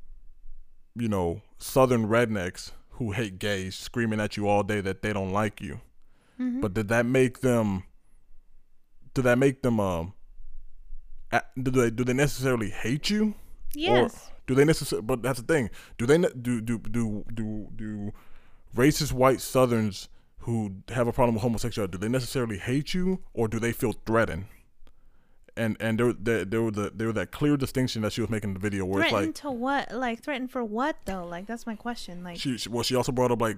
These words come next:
Speaker 1: the whole thing of, like, the, the way of life, you know, and, like, why certain men,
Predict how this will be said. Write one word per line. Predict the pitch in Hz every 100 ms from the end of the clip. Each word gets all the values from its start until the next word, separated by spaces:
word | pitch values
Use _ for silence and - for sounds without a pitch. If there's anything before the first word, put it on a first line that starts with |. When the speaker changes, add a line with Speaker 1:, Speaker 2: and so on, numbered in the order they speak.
| -
Speaker 1:
the | 104
whole | 117
thing | 101 113
of, | 110
like, | 98 92 - - - - -
the, | 107 107
the | 107
way | 120
of | 131
life, | 123 175 123 -
you | 110
know, | 113 123 143 135
and, | - 113
like, | 110 101
why | 110
certain | 113 131 120 110
men, | 120 147 117 -